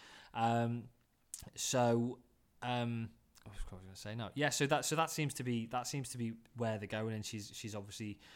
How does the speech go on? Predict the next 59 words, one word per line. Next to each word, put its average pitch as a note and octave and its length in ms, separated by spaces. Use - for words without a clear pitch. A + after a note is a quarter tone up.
I B2+ 80
think D#3+ 260
at C3 120
this C3 160
stage A2+ 500
in G2+ 120
the G2+ 100
episode, G#2 680
uh, A#2 60
oh, G#2 160
at C3 200
this A2+ 140
stage G#2 280
in G2 60
the G#2 80
episode, G2 560
we, G#2+ 260
we A2+ 60
still A#2+ 260
don't A2 180
know G#2 120
who's G2 200
doing G2+ 300
this. - 360
Uh, G2+ 220
but G#2+ 180
Agatha G#2 440
seems G2+ 320
to G2+ 80
be F#2+ 160
under F#2 160
the F#2 80
impression F2 360
that F2+ 140
Wanda F#2 340
is F#2+ 120
doing G2 260
all F#2+ 140
this, G2 160
but G2 160
Wanda's G2 360
saying, F#2+ 280
"I - 40
don't A2+ 240
know, F#2 300
I - 20
don't G#2 140
know G2+ 60
what, F#2+ 180
you A2 80
know, G2 120
it's - 120
not G#2+ 180
me, G#2 220
I G#2 140
didn't G#2 220
do G2 180
it F#2+ 80
all," F#2+ 400